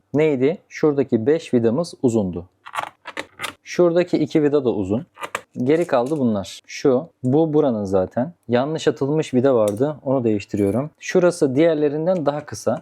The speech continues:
Buraya uzun atmıyorsunuz. Bakıyorum, kapak oturmuş mu? Oturmuş. Burayı silelim. Çok fazla ıslak olmayacak. Bu yüzey temizleyicisi.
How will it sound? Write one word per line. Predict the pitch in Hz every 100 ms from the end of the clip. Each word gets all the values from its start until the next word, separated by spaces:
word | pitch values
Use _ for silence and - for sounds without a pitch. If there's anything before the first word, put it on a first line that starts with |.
| -
Buraya | 127 143
uzun | 143 131 147
atmıyorsunuz. | 123 - 92 - 90 - -
Bakıyorum, | 147 - 127 117 151 -
kapak | 131 135 127
oturmuş | 127 - 117 110 -
mu? | 107 123 - -
Oturmuş. | 127 - 98 95 127 - - - - - -
Burayı | 139 131
silelim. | 120 120 98 101 - - - -
Çok | - 156 156
fazla | - 151 156 143
ıslak | - 165 156
olmayacak. | 143 139 117 101 107 120 - - - - - _ _ _ _ _ _ _ _ _ _ _ - _ - - _ - _ _ _ _ _ _ 156
Bu | 190
yüzey | 165 156 175 170
temizleyicisi. | 127 110 101 101 101 - 135